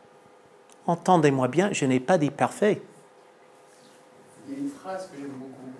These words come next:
Speaker 1: Oui.
Speaker 2: justement, et je trouve que c'est l'erreur dans la société qu'on a. Donc, quand on parle aux enfants, on leur dit, ah, fais pas de bêtises, faut que tu sois un saint, etc. Mais en fait, on oublie que les saints pêchent. Et, euh, la phrase très célèbre dit, un saint pêche sept fois par jour. Alors nous, on a de la marge.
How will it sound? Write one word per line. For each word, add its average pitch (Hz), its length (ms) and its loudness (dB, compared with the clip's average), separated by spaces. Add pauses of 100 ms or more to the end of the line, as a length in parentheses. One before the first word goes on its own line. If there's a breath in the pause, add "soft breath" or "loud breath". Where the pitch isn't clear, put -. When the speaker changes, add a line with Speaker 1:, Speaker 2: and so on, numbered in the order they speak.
(180)
Speaker 1:
Oui. 143 200 12
Speaker 2:
justement, 135 440 -2
et - 60 -14
je 135 60 -14
trouve 139 220 -18
que - 60 -18
c'est 156 120 -14
l'erreur 151 340 -8
dans 131 160 -10
la 127 80 -12
société 139 500 -16
qu'on 135 100 -10
a. - 160 -8 (540)
Donc, 139 100 -14
quand 165 160 -10
on - 60 -16
parle 202 220 -8
aux 165 120 -12
enfants, 160 340 -10 (760)
on 147 60 -14
leur 151 140 -4
dit, 156 140 -8
ah, 196 60 -6
fais 185 140 -12
pas 165 140 -8
de 156 60 -6
bêtises, 170 600 -14 (100)
faut 156 80 -14
que 156 80 -14
tu 156 160 -20
sois 160 140 -8
un 147 40 -6
saint, 170 140 -12
etc. 165 220 -12 (500)
Mais 294 80 -12
en 294 60 -10
fait, 196 180 -12
on 185 160 -12
oublie 196 180 -14
que - 140 -16
les 165 60 -10
saints 202 260 -12 (100)
pêchent. 202 420 -14 (680)
Et, 151 100 -8
euh, 143 180 -6
la 147 100 -4
phrase - 380 -12
très 165 80 -14
célèbre 196 380 -6
dit, 202 100 -12 (180)
un 170 140 -6
saint 208 320 -10 (100)
pêche 202 280 -10 (100)
sept - 400 -10
fois 208 340 -8
par 190 120 -10
jour. 165 260 -12 (440)
Alors 143 200 -8
nous, 185 360 -8
on 165 60 -12
a 151 40 -12
de 151 80 -12
la 151 80 -10
marge. 170 280 -10